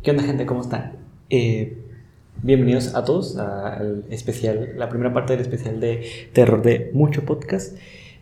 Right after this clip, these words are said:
Eh, si ven que hago esto es porque aquí está el micrófono. Y pues nada, nada más quería avisarles que esta es la primera parte y que aparte, eh, para la gente que está en YouTube, hubo un problema con el video, así que puede que en algunos minutos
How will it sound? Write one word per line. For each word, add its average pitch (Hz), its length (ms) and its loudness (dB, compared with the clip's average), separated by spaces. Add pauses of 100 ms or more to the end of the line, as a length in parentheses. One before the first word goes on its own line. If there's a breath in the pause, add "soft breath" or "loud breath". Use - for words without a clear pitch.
Eh, 107 220 -6
si 123 100 -4
ven 120 120 2
que 123 80 0
hago 120 120 0
esto 120 180 -2
es 117 60 -2
porque 113 220 -4
aquí - 80 -8
está - 120 -6
el 113 60 2
micrófono. - 360 -2 (760 loud breath)
Y 143 220 -2 (100)
pues 123 220 2
nada, 110 180 0
nada 110 120 -2
más 110 160 -2
quería 123 360 2
avisarles 117 420 -4
que 117 160 -4
esta 117 160 -4
es 113 40 -2
la - 20 -6
primera 110 260 -4
parte 131 380 -6
y 143 340 -4
que 117 240 -6
aparte, 113 880 -6
eh, 107 100 -10
para 123 140 2
la 110 80 0
gente 120 180 2
que 117 40 0
está 123 100 0
en 120 80 4
YouTube, 123 600 0 (360)
hubo 127 200 0
un 127 100 0
problema 123 560 0
con 110 640 -4
el 110 140 -4
video, 113 500 0 (260)
así 110 240 -8
que 107 480 -2
puede 117 280 0
que 120 260 0
en 110 160 -2
algunos 113 420 0
minutos 123 540 -2